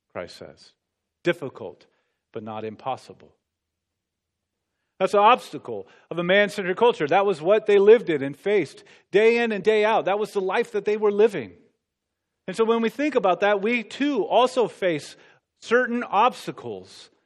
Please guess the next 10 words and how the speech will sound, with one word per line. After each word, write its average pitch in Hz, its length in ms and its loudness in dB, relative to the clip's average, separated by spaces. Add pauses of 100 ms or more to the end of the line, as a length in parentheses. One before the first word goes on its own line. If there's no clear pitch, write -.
(240)
in 202 180 -2
our 226 380 2
lives 165 420 2
and 180 100 -8
the 196 60 -2
place 175 320 -4
that 190 160 0
we 208 260 -4
live. 202 400 4 (1040)
I'm, 208 400 0